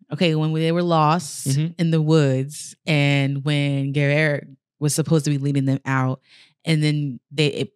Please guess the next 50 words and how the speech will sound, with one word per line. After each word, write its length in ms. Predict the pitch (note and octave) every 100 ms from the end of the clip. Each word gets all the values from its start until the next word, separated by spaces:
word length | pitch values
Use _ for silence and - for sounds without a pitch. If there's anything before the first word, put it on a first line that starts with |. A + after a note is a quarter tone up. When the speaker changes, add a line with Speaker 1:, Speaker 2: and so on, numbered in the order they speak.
| -
Speaker 1:
like, 200 | D3+ - _ _
you're 220 | - E3 D#3+
following 540 | - F3+ G3 G3 F#3+
them, 400 | F#3 F#3+ G3 G3+ - - - _ -
you 100 | E3+
Speaker 2:
Mm-hmm. 60 |
Speaker 1:
know, 360 | E3 E3 F#3 G3 -
across 520 | D3+ - E3 F3 -
the 80 | D#3+
screen, 680 | D#3 - E3 F3 F3+ F#3+ G3+ -
and 140 | D#3+
then 100 | D3+
they 160 | D3+ D3
loop 220 | D3+ D#3
back 200 | D3 E3+
around 360 | E3 D3 D3+ D#3
again, 340 | D#3+ E3+ F3
coming 340 | F3+ F#3 E3 D#3+
back 200 | D3+ E3+
across. 380 | E3 F3 E3+ F#3
That 160 | D#3
was, 320 | D#3+ C3+ C3 C3+ _
that 80 | C#3+
was 120 | D#3+
probably 220 | E3 C#3 C3
my 120 | B2+
favorite. 460 | - B2+ B2+ A#2+ - C3 -
Speaker 2:
Yeah. 500 | B2+ D3 B2+ B2+ B2+
Speaker 1:
Um, 140 | C3+ - _ -
Speaker 2:
And 120 | C#3+
it's, 200 | C#3+ - - -
and 240 | B2+ C3
it 80 | -
was 140 | A#3 F3
just 180 | C3+
cool 380 | - F#3 A#3 C#3
'cause 200 | - B2+
it, 140 | B2 G2
Speaker 1:
Yeah. 60 | E2+ - _
Speaker 2:
it 180 | C#3+ C#3 -
added 400 | C#3+ C#3+ C3 -
to, 180 | C3
like, 280 | B2 B2 B2+ D#3+ _
this 420 | D3+ B2+ - - -
Speaker 1:
You're 100 | -
like, 160 | -
"Oh, 160 | E2+ -
they, 80 | -
Speaker 2:
lost 420 | A#2+ B2+ B2 -
Speaker 1:
they 60 | -